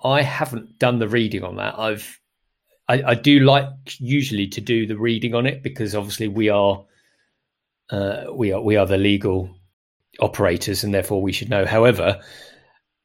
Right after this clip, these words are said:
I, I did review the part about the universal credit and the letting agent said, "Yeah, that's true. I can now contact."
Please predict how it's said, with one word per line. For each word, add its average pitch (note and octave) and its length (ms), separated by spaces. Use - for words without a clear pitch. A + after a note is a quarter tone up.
I, A#2+ 100
I A#2 220
did A#2+ 200
review A2 400
the G2 80
part G#2+ 320
about G2+ 260
the G2+ 80
universal G2+ 500
credit G#2 320
and G2+ 160
the G#2 40
letting G#2+ 280
agent F#2+ 200
said, G2+ 160
"Yeah, G2+ 180
that's G2+ 220
true. G2+ 460
I A2+ 140
can G#2+ 220
now G2 180
contact." - 640